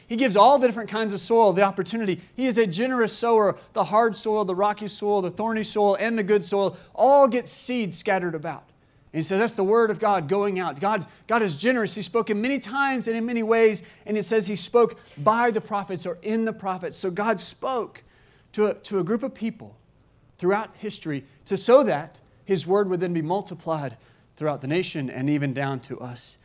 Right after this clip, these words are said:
today. So yes, God does speak, and he's spoken all kinds of different ways in the Old Testament. And that same word, by God's gracious providence, is preserved for you in over, over two-thirds of your Bible. It's all recorded and written down.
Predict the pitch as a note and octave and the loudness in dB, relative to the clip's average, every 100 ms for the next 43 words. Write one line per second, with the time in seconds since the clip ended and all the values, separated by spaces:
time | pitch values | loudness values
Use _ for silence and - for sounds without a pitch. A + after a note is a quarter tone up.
0 | _ _ _ - C3+ C3+ B2 D#3+ F3 A3+ | _ _ _ -12 -2 -2 0 2 4 4
1 | - G#3+ G3 E3 G#3 A3+ - E3 F#3 F#3+ | 2 2 4 4 4 4 -2 2 2 2
2 | F#3 F#3 G#3 G3+ G3+ G#3 G#3+ A#3 A3+ G#3 | -2 0 -2 2 2 0 -2 -2 2 2
3 | G#3 F#3 E3 G3 G3+ F3+ D#3 - _ - | 2 -2 0 2 4 2 -2 -16 _ -8
4 | E3 E3 D#3 C#3+ G3+ G3 D#3 D3 D3 E3 | -4 0 -2 -2 -6 -6 -6 -8 -6 -6
5 | F3+ F#3+ - - F#3+ A3 A3 F3 F#3+ F3 | -4 -4 -8 -10 -6 -4 -4 0 2 2
6 | C#3+ C#3+ - _ E3 F3 E3+ D#3+ B2+ - | 0 -4 -14 _ -8 -6 -4 -4 -6 -8
7 | F3 G3+ - D#3 - F#3 F#3 D#3+ C#3 - | -4 -4 -4 -10 -6 0 2 0 -6 -10
8 | _ _ - F3 - D3 F#3+ G3+ G3 D#3 | _ _ -4 -4 -4 -2 0 0 -2 -4
9 | F#3 D#3+ C3+ D#3 C#3+ C#3+ F3 D#3+ C#3 A3+ | 0 0 0 -2 -2 0 2 2 0 -2
10 | G3 F#3+ F#3 C#3+ - _ E3+ F#3+ E3 C#3 | -2 -2 -2 -4 -12 _ -2 0 0 -2
11 | E3+ F#3 C#3+ C3+ D3+ E3+ E3 C#3 - G#3+ | 0 0 0 -2 2 2 2 -2 2 2
12 | G3 F3 D#3+ D#3 F3 D#3 E3+ E3 D#3 | 4 2 0 -2 -4 -2 -2 -2 -4